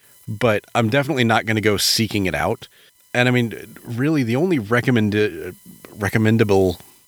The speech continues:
uh, situation I can see is if somebody really, really liked Kinda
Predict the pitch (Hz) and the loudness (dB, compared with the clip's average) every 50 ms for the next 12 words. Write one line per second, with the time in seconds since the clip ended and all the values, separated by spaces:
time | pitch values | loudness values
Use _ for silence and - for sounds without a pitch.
0 | _ _ _ _ - 82 - - - 101 98 95 90 85 82 78 - - - - | _ _ _ _ -20 -20 -20 -14 -4 0 2 2 4 2 0 -2 -6 -10 -16 -18
1 | 135 - _ _ - - - - - - - - - 123 107 107 98 101 117 104 | -20 -20 _ _ -20 -20 -20 -20 -20 -12 -8 -4 -4 -2 -2 -2 0 0 0 0
2 | - 113 104 92 - 90 90 - - - 151 151 135 110 - - 101 92 - - | 2 0 0 0 0 -4 -2 -2 0 2 2 2 2 2 2 2 2 2 0 -4
3 | - - - - - - - - _ _ _ _ _ _ _ _ 113 - - 139 | -8 -14 -14 -16 -18 -20 -20 -20 _ _ _ _ _ _ _ _ -2 0 2 0
4 | 147 147 131 110 92 90 95 107 127 147 175 190 190 180 147 139 170 180 175 160 | 2 2 2 0 0 -4 -4 -4 -2 0 0 0 0 0 0 0 0 2 2 2
5 | 139 143 147 135 - - - 131 127 131 147 160 170 175 | 0 0 -2 -4 -6 -4 0 0 2 2 2 2 2 0